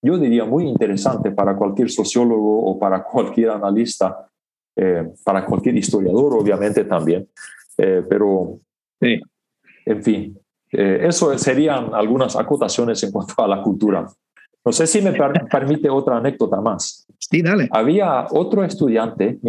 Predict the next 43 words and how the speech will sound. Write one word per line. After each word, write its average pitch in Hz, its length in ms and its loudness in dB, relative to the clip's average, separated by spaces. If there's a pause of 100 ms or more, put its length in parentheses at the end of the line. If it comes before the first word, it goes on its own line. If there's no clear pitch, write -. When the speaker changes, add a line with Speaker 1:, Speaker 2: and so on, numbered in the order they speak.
(200)
Speaker 1:
eh, 92 520 0
y - 80 2
eso 131 260 0
era 110 140 2
otro 113 260 0
tema 113 240 -2
que 139 100 0
me 131 100 -2
fascinaba 90 760 0
de 92 140 2
vivir 98 260 2
en 120 120 -2
Canadá, 104 440 0 (140)
me 101 80 -2
encontraba 120 480 0
con 110 160 -2
gente 139 240 0
de 117 80 0
todo 139 200 0
el 113 60 -2
mundo. 95 360 -4 (180)
Vino 165 320 2
un 160 140 0
estudiante 147 580 0
de 147 60 2
Speaker 2:
Sí. 143 60 2
Speaker 1:
Alemania 123 720 0
que 127 60 2
había 120 260 2
nacido 131 500 0
en 117 180 0
la, 98 480 2
en 107 80 -4
la 104 100 2
Rusia, 95 460 2 (120)
eh, 95 260 2
de 95 100 2
la 92 180 2
So-, 120 240 -6
Unión 104 240 -4
Soviética, 98 560 0
en 82 80 -2
Kazajistán. - 640 -2